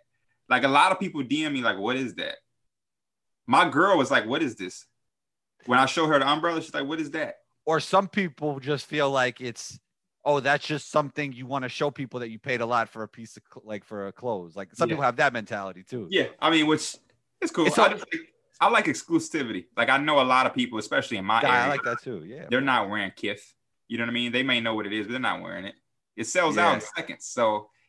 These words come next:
Speaker 1: anything that sells out in seconds, it, it gets my interest because I, it's, it's limited, you know?
Speaker 2: Yeah, I'm with you. Yeah, I like, I like all that. I mean, in high school, that's what it was. Like, you, you,
Speaker 1: Mm-hmm.
Speaker 2: you know?
Speaker 1: And I
Speaker 2: But,
Speaker 1: like
Speaker 2: uh,
Speaker 1: it to be different. Nothing worse.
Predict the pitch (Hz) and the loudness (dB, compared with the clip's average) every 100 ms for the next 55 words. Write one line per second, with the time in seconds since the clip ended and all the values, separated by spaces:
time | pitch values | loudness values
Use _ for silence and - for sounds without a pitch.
0 | - 160 196 202 180 156 - 160 147 143 | -4 -2 0 -2 -2 -2 -2 -2 0 0
1 | 123 - 127 131 156 - - _ _ _ | 0 -2 -4 -4 -8 -14 -20 _ _ _
2 | _ - 123 120 123 104 127 120 110 107 | _ -2 -2 -2 -6 -2 -2 0 -2 -2
3 | 117 101 - 98 113 101 104 - - 104 | -6 -10 -14 -6 0 0 -2 -10 -12 -10
4 | 160 277 262 85 - 107 113 131 _ _ | -6 -6 -6 -12 -14 -10 -8 -10 _ _
5 | _ _ _ 160 170 170 269 339 113 107 | _ _ _ 0 2 2 0 -4 -6 -6
6 | 226 220 226 220 175 220 240 240 226 170 | -4 -4 -4 -4 -4 -6 -6 -4 -2 -2
7 | 185 190 180 349 - 185 175 190 170 196 | -2 -2 0 -2 0 -2 -2 -4 -6 0
8 | 190 107 92 101 90 - 107 117 _ 139 | 0 0 -4 -10 -10 -14 _ _ _ _
9 | 104 95 120 131 143 151 - _ _ _ | -16 -10 -10 -6 -6 -8 -16 _ _ _
10 | - 156 160 160 151 135 - - 165 156 | 0 4 6 6 6 2 -8 -12 -6 -4
11 | 151 147 143 107 107 147 185 208 165 143 | -4 -4 -6 -6 0 2 2 -2 -2 -2
12 | 151 160 - | -4 -6 -14